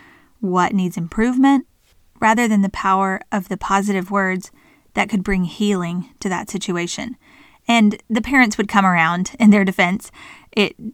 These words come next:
the question usually caught them a little off guard. Here I am asking questions of how I'm here to help, and I'm asking them what's already good about the situation. But they would come around and start saying things that they noticed about their child that maybe the child hasn't even noticed.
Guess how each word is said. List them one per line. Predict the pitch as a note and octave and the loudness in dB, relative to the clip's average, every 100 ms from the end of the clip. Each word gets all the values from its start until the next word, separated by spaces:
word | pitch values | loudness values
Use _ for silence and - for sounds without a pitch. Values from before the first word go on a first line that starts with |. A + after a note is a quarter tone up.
| _ _ - | _ _ -6
the | G#3 | 0
question | A3 G3+ G3+ | 2 4 4
usually | F#3+ F3+ F3 | 4 2 0
caught | - E3+ | 0 2
them | F3+ | 0
a | E3+ | 0
little | E3 | 2
off | D#3 D3+ | 2 2
guard. | - B3 F3 F3 | 6 6 8 4
Here | F#3+ - G3 F#3 | -2 -2 4 4
I | |
am | F3+ E3+ E3+ - | 4 2 0 -2
asking | F#3 - F#3 | -4 -2 -2
questions | F#3+ F3 F#3+ F3 | 0 0 -2 -4
of | F3+ | 2
how | G#3 F#3 | 6 6
I'm | F3+ G#3 - | 4 -6 -4
here | G3 | -2
to | F3 | -2
help, | F3+ F3+ - - - - - | 2 2 0 -8 -20 -14 -4
and | G3 | 0
I'm | F#3+ | 2
asking | F#3+ F#3+ - F#3 | 2 2 0 0
them | F3+ F3+ F3+ - _ - | 0 -2 -4 -10 _ -4
what's | G3+ G3 | -2 2
already | G3 F3+ F3+ | 4 2 6
good | C#4+ A3+ A3 - | 8 8 6 2
about | G3+ G3+ | 4 4
the | G#3+ | 2
situation. | G3+ G3 - F#3+ F#3 G#3+ A#3+ - - - - | -2 -2 -4 -6 -4 -2 -4 -6 -20 -18 -6
But | G3+ G#3 G3 - - _ _ - | 2 4 2 -4 -20 _ _ -6
they | A3 G#3+ | -2 -2
would | G3+ | -2
come | - B3 | 0 0
around | A#3 G#3+ G#3 | 2 2 2
and | F#3 | 0
start | G#3 - | -4 -4
saying | - G3 G3 | -4 -2 -2
things | F#3+ F#3+ G3 | -2 0 0
that | F#3 | -2
they | F#3 | -4
noticed | F3+ F3 F#3+ F#3 | -2 0 -2 -2
about | F3+ F3 | -2 -2
their | F3+ F#3 | -2 -6
child | - F#3+ F3 F3+ F3+ | -4 -2 0 0 -2
that | - | -4
maybe | F#3+ F#3+ | -2 -2
the | F3 | -4
child | - F3+ G3 | 2 4 4
hasn't | F#3+ F#3 | 2 -2
even | F#3 F3 | -4 -2
noticed. | F3 F3 F3 - | -4 -4 -6 -8